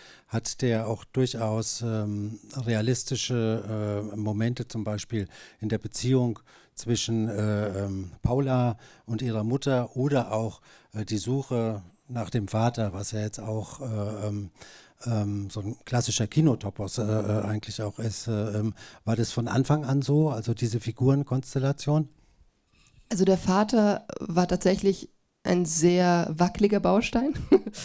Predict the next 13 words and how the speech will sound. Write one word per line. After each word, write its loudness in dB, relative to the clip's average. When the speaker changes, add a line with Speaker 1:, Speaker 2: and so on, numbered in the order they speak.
Speaker 2:
Also, 6
ähm, 4
genau, 4
also 2
angefangen 6
haben 4
wir 4
tatsächlich 2
sogar 2
anders. 4
Da 2
war 4
die 4